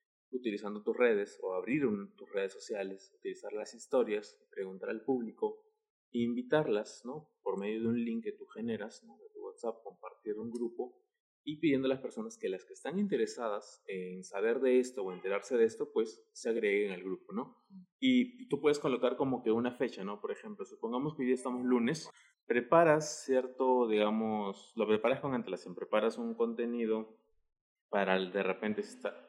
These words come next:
eh, como lo dije ya, si estamos lunes, por ejemplo, durante este lunes tú lanzas estos mensajes por medio de historias, compartes el link a tus amigos,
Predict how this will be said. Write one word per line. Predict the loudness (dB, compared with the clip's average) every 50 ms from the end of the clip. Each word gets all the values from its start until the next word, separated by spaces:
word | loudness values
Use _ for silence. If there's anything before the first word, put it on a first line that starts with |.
| _ _ -12
eh, | -10 -10 -8 -8
como | -4 0 2 2
lo | 4 4
dije | 2 0 -2 0 0
ya, | 0 0 0 -4
si | -14
estamos | -10 -4 -2 0 2 4
lunes, | 4 2 2 0 -2 -2
por | -2 -4
ejemplo, | -2 -2 -2 -4 -2 -2 -2 -4 -4 -6 -14 -20 _ _ _ _ _ _ _ _ _ _ _ _ _ _ _ _ 0
durante | 2 2 2 4 2 2
este | 0 2 2 2
lunes | 2 2 2 0 -2 -4 -4
tú | -4 -2 0 4 4 4 4
lanzas | 6 4 4 4 4 2 -2 -6 -8
estos | -8 -10 -6 -2 -2 -2 -2 -4 -10 -6
mensajes | -4 -4 -2 0 -2 -2 -2 -4 -12 -10
por | -8 -8 -6
medio | -4 -4 -2 0 0
de | 0 -2
historias, | -4 -8 -8 -4 0 0 2 2 0 0 -4 -4
compartes | -8 -10 -10 -8 -8 -8 -8 -6 -8 -8
el | -8
link | -8 -8 -8
a | -8 -10
tus | -10 -14 -18
amigos, | -12 -8 -4 -2 -2 -2 -2 -4 -8 -12 -20